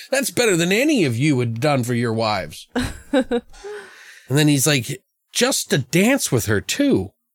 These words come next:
Speaker 1: So they let him go. <laughs> And they go to the dance, and he falls on the floor and turns into smoke and goes to heaven, I guess, and
Speaker 2: Mm.
Speaker 1: finds out that he was never supposed to get shot in the first place and that they
Speaker 2: Yeah.
Speaker 1: messed up, so they're gonna send him
Speaker 2: They're gonna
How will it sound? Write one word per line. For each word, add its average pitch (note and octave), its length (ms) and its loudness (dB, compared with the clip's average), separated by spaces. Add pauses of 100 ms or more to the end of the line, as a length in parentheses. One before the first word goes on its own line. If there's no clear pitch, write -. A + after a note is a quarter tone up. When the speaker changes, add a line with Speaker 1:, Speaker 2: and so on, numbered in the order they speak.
(120)
Speaker 1:
So F3+ 280 0
they G#3 140 2
let A#3 200 2
him D#3 120 6
go. C#3+ 420 2
<laughs> - 400 -16
And C3+ 120 2
they D#3 80 4
go F3 160 2
to F3+ 80 4
the D3 100 2
dance, C#3+ 400 2
and B2+ 140 2
he B2+ 40 2
falls D3 360 2
on C#3+ 80 4
the B2+ 80 2
floor C#3+ 320 2
and A#2+ 100 2
turns C3+ 260 2
into A#2+ 220 2
smoke A2+ 540 0 (340)
and A2+ 160 -2
goes B2+ 220 2
to G#2 120 2
heaven, C#3 320 2
I F3+ 120 2
guess, G3+ 480 -4 (520)
and C3 140 0
Speaker 2:
Mm. G3 80 0
Speaker 1:
finds D3+ 320 0
out D3 240 -2
that C3+ 280 0 (240)
he D#3+ 140 0
was E3 160 2
never D#3+ 240 2
supposed C#3 360 -2
to C#3+ 80 -2
get B2+ 180 -2
shot C#3 320 0
in C3 60 -4
the A#2 80 0
first B2 320 -2
place F3+ 480 -2 (440)
and A#2+ 160 2
that A#2 120 2
they A#2 100 0
Speaker 2:
Yeah. G#2+ 120 0
Speaker 1:
messed - 300 2
up, A#2+ 240 0
so - 140 -2
they're A2 160 2
gonna G#2+ 160 2
send A#2 300 0
him A2 140 0
Speaker 2:
They're G#2 140 2
gonna A2+ 120 2